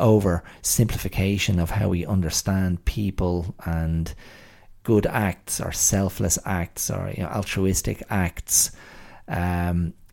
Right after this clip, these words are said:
you know, people are complex, and people are capable of great, doing great things and lovely things, and capable of being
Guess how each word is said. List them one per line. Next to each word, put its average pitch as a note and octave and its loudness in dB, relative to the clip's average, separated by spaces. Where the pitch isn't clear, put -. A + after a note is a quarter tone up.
you B2 2
know, G#2 2
people - 0
are F#2+ 0
complex, - -4
and E2+ -2
people A2 0
are F2 -2
capable G2+ -2
of E2+ -2
great, G2+ 0
doing F#2 2
great F2+ -2
things F2 0
and F2+ -2
lovely F2+ -2
things, E2+ 0
and E2 -2
capable F#2 -4
of D#2+ -4
being D#2+ -2